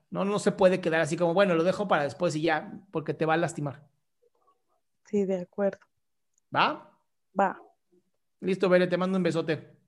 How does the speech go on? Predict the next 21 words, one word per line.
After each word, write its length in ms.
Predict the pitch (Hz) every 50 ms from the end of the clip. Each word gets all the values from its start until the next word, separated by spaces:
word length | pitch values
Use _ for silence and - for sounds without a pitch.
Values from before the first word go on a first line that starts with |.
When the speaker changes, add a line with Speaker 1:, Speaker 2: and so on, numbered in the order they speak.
| _ _ -
Speaker 2:
Gracias. 840 | 214 202 202 196 196 196 196 - - 190 185 190 196 - - _ _ _ _ _ - _ _ _ _ _ _ _ _ _ _ _ _ _ _ _ _ _ _ _ _ _ _ _ _ _ _ _ _ _ _ _ _ _ _ _ _ _ _ _ _ _ _ _ _ _ _ _ _ _ _ _ _ _ -
Speaker 1:
Y 80 | - 170
eso 140 | 175 226
se 100 | 226 226
lo 100 | 185 151
digo 200 | 151 156 147 170
a 280 | 170 165 - - - -
todas 280 | - - 165 165 160 156
las 160 | 165 135 -
personas, 420 | - 160 135 170 170 160 139 127
por 180 | - - 147 123
favor, 580 | 123 - 139 131 135 143 151 156 151 - - - _
si 140 | - - 156
van 140 | 135 131 147
a 60 | 160
tener 120 | 180 180
una 140 | 185 196 190
pareja, 480 | 190 208 214 190 143 - 127 135 147 - - _ _ _
hablen 460 | - - - 147 160 160 165 160 160 156
de 80 | 160
todo. 480 | 165 - - - 180 170 170 - -